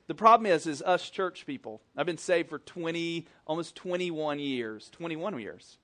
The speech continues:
July, twenty-one years. The longer it's from our day of meeting Jesus, the more we begin to think it was us that has got us to this great place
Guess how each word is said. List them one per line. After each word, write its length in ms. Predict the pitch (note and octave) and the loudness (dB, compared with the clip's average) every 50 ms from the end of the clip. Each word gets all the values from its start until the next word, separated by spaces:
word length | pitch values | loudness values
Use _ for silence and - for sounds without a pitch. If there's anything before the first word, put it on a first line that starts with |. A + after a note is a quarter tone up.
| _ _ _ | _ _ _
July, 320 | - C#3+ D#3+ D#3+ B2 - - _ _ _ _ _ _ _ _ _ _ _ _ _ - | -8 -8 -8 -8 -8 -12 -16 _ _ _ _ _ _ _ _ _ _ _ _ _ -14
twenty-one 480 | - - G#3+ A3+ A3+ A3 G3+ F3 D3+ | -8 -4 -2 0 0 0 0 0 0
years. 200 | C#3 A#2+ A2+ A2+ | -2 -2 -4 -2
The 120 | - D3 C#3+ | -2 -2 -2
longer 920 | C#3+ D3+ E3+ F#3+ G#3 A#3 C#4+ D#4 E4+ F4 F4 D#4 A#3+ G#3+ G3 F3+ F#3 - - | -2 -4 -2 2 4 6 8 8 8 8 6 6 6 6 6 6 4 0 6
it's 320 | G#3 G#3+ G#3+ G#3+ - - | 8 8 8 8 4 -6
from 440 | - - G#3 G3+ F#3+ F#3 F3 E3 E3 - | -6 0 4 6 6 6 4 2 0 0
our 340 | - E3 F#3+ G3+ G#3 G3 G3 | 4 6 6 8 8 8 6
day 460 | F3 C#3+ F3 F3 D#3+ D3 C#3 C3+ C#3 | 6 6 6 6 8 8 6 6 4
of 140 | D3+ C#3+ C3 | 2 2 -2
meeting 340 | D#3 E3+ E3+ E3+ D#3+ D3+ C#3 | -2 -2 0 0 -2 -4 -4
Jesus, 580 | C3 D3+ D#3 E3 D#3+ D#3 E3+ E3+ E3 - - - - - - - - _ - | -4 -6 -6 -4 -4 -4 -4 -4 -4 -6 -10 -14 -16 -20 -20 -20 -20 _ 2
the 160 | C#3 F#3 F#3+ | 4 4 6
more 400 | G3 A3 A#3 C4 C4+ C#4 C4+ A3+ | 8 10 10 12 12 12 12 10
we 160 | A3+ A#3 A#3 | 10 6 6
begin 380 | A3 F#3+ G3+ F3 D#3+ G3+ G3+ F#3+ | 6 6 6 10 12 12 12 12
to 60 | F3+ | 8
think 280 | - F#3 F3 E3+ - F3 | 6 6 2 6 6 6
it 80 | F3+ | 6
was 160 | E3+ F3 E3 | 6 2 2
us 680 | A#3 C#4+ F#3 E3 B2 A2+ A2+ - - - - - - - _ _ _ _ _ _ _ _ _ _ _ | 6 10 10 10 10 8 4 -4 -8 -8 -8 -10 -12 -16 _ _ _ _ _ _ _ _ _ _ _
that 120 | - E3+ E3+ | 0 0 0
has 100 | D3 B2+ | 2 6
got 240 | D3 D3+ C3 B2 | 8 10 10 10
us 300 | A#2+ A2 - - - - | 6 2 -4 -8 -12 -14
to 160 | - - D3 A#2+ | -10 -8 -6 -4
this 180 | A#2+ A#2 - | -4 -6 -6
great 340 | C3+ C3 C#3 C3+ B2 B2+ - | -8 -4 -2 -2 -2 -2 -4
place 520 | - A#2+ G2+ - - - - - - - | -8 -10 -10 -10 -12 -14 -14 -14 -16 -18